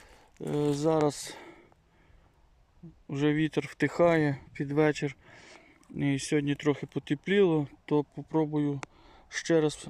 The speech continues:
е, забрати падалицю. Тут її доволі багато є хізолофопом.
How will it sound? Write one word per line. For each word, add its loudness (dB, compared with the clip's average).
е, -2
забрати 0
падалицю. -2
Тут -6
її -4
доволі -2
багато -2
є 0
хізолофопом. -4